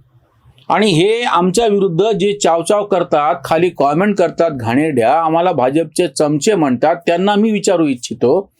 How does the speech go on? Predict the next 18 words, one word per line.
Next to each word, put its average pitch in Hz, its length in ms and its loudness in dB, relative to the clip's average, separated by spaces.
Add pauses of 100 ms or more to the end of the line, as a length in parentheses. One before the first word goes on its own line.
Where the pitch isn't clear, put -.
(480)
निकालाच्या 214 640 2
आधीच 202 440 0
आम्ही 185 300 0
स्पष्टपणे 220 680 -2
असं 220 140 0
जाहीर 202 260 0
केलं 208 200 0
होतं 202 200 0
की 190 120 0
जो 165 260 2
कुठला 208 360 -2
निकाल 190 360 -2
लागेल, 180 340 0
आम्ही 196 400 -2
लोकशाही 185 400 0
जिंकली 170 420 -2
म्हणून 190 200 -2
सगळ्यात 170 340 0